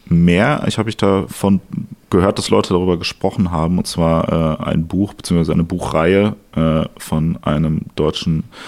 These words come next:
Schauspieler eigentlich, äh, Joachim Meyerhoff, ähm, mit, also die Episode, die ich jetzt gelesen hab, also, oder,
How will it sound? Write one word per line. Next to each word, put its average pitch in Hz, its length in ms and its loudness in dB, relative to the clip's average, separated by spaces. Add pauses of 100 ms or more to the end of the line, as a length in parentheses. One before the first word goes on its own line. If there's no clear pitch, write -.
(380)
Schauspieler 82 840 2
eigentlich, 80 560 -2
äh, 73 160 -2
Joachim 78 360 0
Meyerhoff, 80 800 0
ähm, 76 580 -2 (520)
mit, - 260 -4 (380)
also 80 200 -2
die 82 200 0
Episode, 92 560 0
die 87 160 0
ich - 160 -4
jetzt - 180 0
gelesen 90 380 2
hab, 92 180 0
also, 82 260 4
oder, 78 240 0